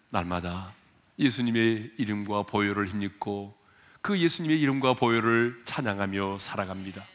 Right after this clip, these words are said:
그렇다면 여러분, 여러분 안에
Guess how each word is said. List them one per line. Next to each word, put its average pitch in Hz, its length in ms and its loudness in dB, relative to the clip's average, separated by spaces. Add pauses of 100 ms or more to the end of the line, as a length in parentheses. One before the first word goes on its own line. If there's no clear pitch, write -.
(2250)
그렇다면 131 420 -2
여러분, 110 460 2 (920)
여러분 147 340 6
안에 107 420 6